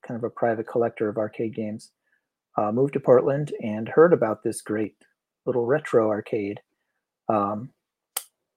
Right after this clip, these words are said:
that was being run by a couple of former record store clerks named Betty and Neil. Um, they started it by just bringing arcade games into the record shop, and they decided to break it out into its own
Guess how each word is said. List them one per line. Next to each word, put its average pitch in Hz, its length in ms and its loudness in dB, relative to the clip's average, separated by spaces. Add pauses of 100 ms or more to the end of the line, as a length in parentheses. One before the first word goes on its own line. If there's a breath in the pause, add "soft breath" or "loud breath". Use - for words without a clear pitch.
(140)
that 123 120 2
was 120 160 -2
being 139 240 2
run 165 240 6
by 120 160 8
a 117 40 2
couple 131 360 2
of 123 160 4
former 135 320 2
record 165 320 4
store 104 240 2
clerks - 540 -4 (180)
named 110 200 -6
Betty 120 280 4
and 110 120 -4
Neil. 143 360 -4 (680)
Um, 110 380 2 (380)
they 113 120 2
started 117 440 4
it 113 180 0 (320)
by 104 140 0
just 104 400 -6
bringing 110 280 -2
arcade 123 360 0
games 113 260 0
into 117 220 -4
the 107 100 -2
record 139 320 2
shop, 110 340 0
and 107 160 -10
they 107 120 -10
decided 110 400 -4
to 104 340 -4
break 110 220 0
it 127 80 0
out 117 180 0
into 113 300 -4
its 107 160 -6
own 117 440 -4